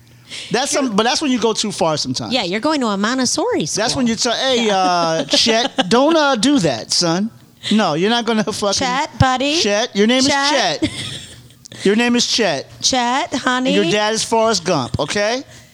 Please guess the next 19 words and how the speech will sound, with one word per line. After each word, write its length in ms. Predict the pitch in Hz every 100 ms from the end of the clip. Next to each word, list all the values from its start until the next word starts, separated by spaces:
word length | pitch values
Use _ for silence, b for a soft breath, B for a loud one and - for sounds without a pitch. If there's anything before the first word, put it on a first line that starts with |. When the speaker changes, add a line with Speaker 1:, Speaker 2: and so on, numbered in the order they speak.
| - 147
Speaker 1:
Don't 360 | 180 180 190
do 140 | 175 190
the 60 |
Jamaican 440 | 180 196 185 180 175
accent, 440 | 156 - 143 107
Chet. 300 | - 127 135 - -
Speaker 2:
Chet. 400 | - 247 226 269 539 - - - -
I 100 | 220
just 180 | 214
like 180 | 202 180
to 100 | 185
think 240 | 165 175 165
he's 160 | 180
going, 200 | 165 160
"Chet, 500 | 165 - 247 262 311 262
babe, 360 | 240 254 320 170
Speaker 1:
You 100 | 208
know, 140 | 208
Speaker 2:
honey." 280 | 302 330